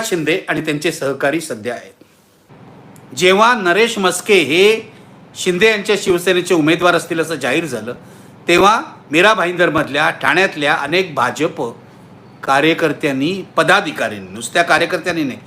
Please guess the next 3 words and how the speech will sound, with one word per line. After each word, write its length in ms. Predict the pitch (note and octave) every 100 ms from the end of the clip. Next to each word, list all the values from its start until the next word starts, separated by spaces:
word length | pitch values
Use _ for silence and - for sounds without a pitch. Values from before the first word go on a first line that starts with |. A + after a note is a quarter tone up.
| - - -
पदाधिकाऱ्यांनी 800 | E3+ E3 F#3 F3+ D#3 D3 C3+ C#3 G3 - - -
राजीनामे 680 | C#3 D#3 D#3 D#3+ F3+ F3 E3
दिले. 320 | B2+ G2+